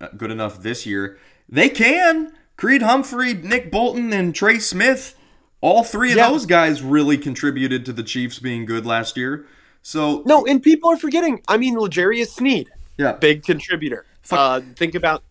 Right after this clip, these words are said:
Speaker 2: it's just Willie Gay in
Speaker 1: It,
Speaker 2: there as well.
Speaker 1: Rashad Fenton was a sixth round pick in twenty nineteen. He was on the field for the final defensive play of the Super Bowl.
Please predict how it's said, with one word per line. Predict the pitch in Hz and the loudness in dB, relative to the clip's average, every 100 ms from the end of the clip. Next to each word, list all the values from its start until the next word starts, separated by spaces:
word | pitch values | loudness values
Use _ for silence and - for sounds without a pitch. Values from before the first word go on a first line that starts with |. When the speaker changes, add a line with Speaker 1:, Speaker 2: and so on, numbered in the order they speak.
| _ - | _ -12
Speaker 2:
it's | 165 - | -12 -10
just | - 185 | -2 0
Willie | 147 160 175 185 | 2 4 6 8
Gay | 190 247 214 - | 8 6 4 0
in | - 151 | -4 -2
Speaker 1:
It, | |
Speaker 2:
there | 151 160 | 0 -2
as | 160 | -2
well. | 165 220 240 | 0 0 2
Speaker 1:
Rashad | 302 - 208 240 | 0 4 6 6
Fenton | - 196 175 139 | 4 -4 -4 -4
was | 135 120 | -4 -4
a | 110 | -4
sixth | - 160 - | -4 -4 -2
round | 151 139 | -2 0
pick | 143 131 | -2 -4
in | 117 | -4
twenty | 104 127 123 | -6 -6 -6
nineteen. | 117 110 - 117 104 - _ _ | -6 -8 -10 -10 -10 -12 _ _
He | _ - 196 | _ -8 -4
was | 202 175 | 0 2
on | 165 156 | 2 2
the | 143 | 0
field | 143 143 120 | 0 0 0
for | 117 | -6
the | 107 | -12
final | - 120 120 | -6 -6 -6
defensive | 107 107 117 104 - | -8 -10 -10 -12 -8
play | 117 107 | -6 -6
of | |
the | 98 | -8
Super | - 104 95 | -8 -10 -10
Bowl. | 95 82 | -14 -16